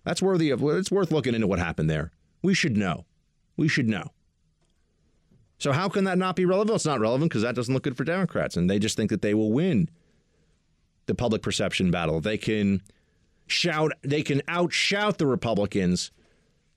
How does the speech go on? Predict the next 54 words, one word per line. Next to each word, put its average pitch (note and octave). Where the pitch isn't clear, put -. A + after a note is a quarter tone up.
in A2
this, G2
uh, E2+
propaganda F2
fight. -
And E2
that's, -
that's G2+
what G#2+
they're, F2+
they're G2
banking G2+
on, D2+
which, E2
again, F2+
is -
why E2+
I -
say, A2
"Republicans, E2+
you F2
have G#2
the A2
ball. F#2+
The D#2+
clock G#2
is G2
running G2
down. G2
Take B2
the C3+
knee. C#3+
This E2
is C3+
done. E3
It's -
done." -
They're A#3+
gonna D4+
say D4
Trump A3
is E3
impeached. E3
They're A3+
gonna C4
try A3
to F#3+
stain A3
him. D3
He, D3
they F3
have A3
stained G#2+
him, E2+